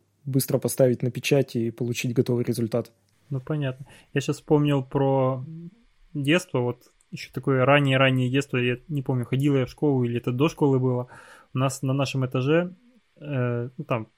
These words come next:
Speaker 2: тогда еще все как-то жили так. Не знаю, как это сейчас происходит, но, по-моему, щас уже так не делается. Это когда, если есть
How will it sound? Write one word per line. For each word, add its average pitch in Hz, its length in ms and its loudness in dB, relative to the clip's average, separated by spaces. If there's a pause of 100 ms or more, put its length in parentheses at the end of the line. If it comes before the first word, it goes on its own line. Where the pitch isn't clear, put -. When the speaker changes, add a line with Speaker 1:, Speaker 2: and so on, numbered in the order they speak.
(480)
Speaker 2:
тогда 131 200 0
еще 127 180 -4
все 131 160 -6
как-то 127 260 -6
жили 120 280 0
так. - 420 -10 (580)
Не 135 60 -2
знаю, 131 200 2
как 127 140 -2
это 131 80 -4
сейчас 196 300 0
происходит, 127 500 2
но, 127 120 -4
по-моему, 139 320 0
щас 131 160 -4
уже 127 160 -2
так 131 180 -6
не 131 100 0
делается. 123 360 -2
Это - 80 -18
когда, 135 240 2
если 139 340 0
есть 143 260 2